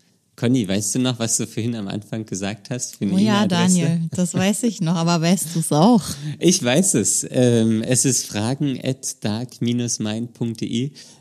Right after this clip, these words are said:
Speaker 1: Ähm, genau, wenn ihr Feedback, irgendwas habt, Fragen habt, schickt uns gerne. Und vor allen Dingen, wenn ihr Wünsche für unser einjähriges Jubiläum habt. Ähm, ja,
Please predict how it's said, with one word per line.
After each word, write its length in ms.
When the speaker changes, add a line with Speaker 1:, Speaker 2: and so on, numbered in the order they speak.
Speaker 1:
Ähm, 460
genau, 300
wenn 140
ihr 100
Feedback, 460
irgendwas 480
habt, 200
Fragen 440
habt, 220
schickt 220
uns 200
gerne. 260
Und 220
vor 160
allen 180
Dingen, 160
wenn 140
ihr 200
Wünsche 320
für 400
unser 600
einjähriges 640
Jubiläum 500
habt. 420
Ähm, 440
ja, 300